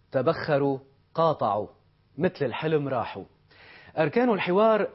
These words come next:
تركوا طاولة الحوار شبه وحيدة، وأودعوا مفاتيحها قصر بعبدة الذي لم يعلن انهزامه بعد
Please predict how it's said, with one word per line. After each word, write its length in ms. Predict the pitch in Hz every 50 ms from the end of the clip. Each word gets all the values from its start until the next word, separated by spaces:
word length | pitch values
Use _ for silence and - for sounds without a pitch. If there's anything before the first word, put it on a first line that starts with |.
| - -
تركوا 400 | 185 190 196 165 - - 151 143
طاولة 420 | 135 151 139 143 160 180 - 147 -
الحوار 500 | 135 113 - - 139 147 170 180 175 160
شبه 420 | - - - 180 151 131 143 147
وحيدة، 560 | 143 135 131 - - 170 165 127 123 110 98 - _ _ _ _ _ -
وأودعوا 600 | 117 131 139 160 185 170 156 135 143 120 117 123
مفاتيحها 840 | 117 117 113 - 131 120 113 - 165 160 - 151 143 139 143 135 131
قصر 400 | - - 160 - - - 156 151
بعبدة 480 | 139 147 156 147 127 117 123 113 95 - _ _ _ _ _ _ _ _ -
الذي 340 | 135 135 131 131 120 135 139
لم 200 | 165 202 202 185
يعلن 400 | 180 180 160 143 131 131 123 117
انهزامه 680 | 117 123 117 123 127 113 139 160 160 147 123 117 123
بعد 360 | 117 151 165 160 160 147 131